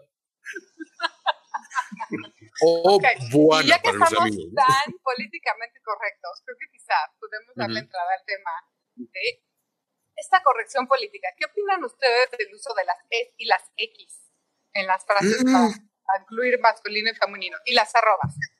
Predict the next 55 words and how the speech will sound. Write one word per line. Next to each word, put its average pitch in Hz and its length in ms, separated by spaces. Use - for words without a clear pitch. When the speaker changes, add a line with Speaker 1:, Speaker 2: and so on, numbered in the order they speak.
Speaker 2:
¿Hay 247 120
Speaker 1:
A 285 60
ver, 294 100
a - 20
Speaker 2:
alguna 285 140
Speaker 1:
ver. 254 100
Speaker 2:
peor 247 200
que 262 80
otra, 247 240
por 220 140
ejemplo? 220 340
Speaker 1:
No, 127 420
ahí 147 160
te 147 120
va. 98 180
A 139 160
mí, 160 400
yo, 165 380
este, 110 500
digo, 107 300
esto 120 360
poca 139 200
gente 143 220
lo 113 100
sabe 117 200
porque 117 200
piensa 117 260
que 104 80
yo 107 120
soy 113 280
un 151 240
tuitero 135 420
de 110 80
carrera 107 360
de 98 100
toda 107 160
la 98 80
vida, 95 200
pero 147 160
no. 233 220
Yo 135 140
empecé 202 460
realmente, 143 680
este, 98 380
primero 113 280
haciendo 135 200
un 123 60
poco 127 140
de 113 60
locución, 113 480
pero 143 180
realmente 175 380
la, 143 180
la 123 220
parte, 170 600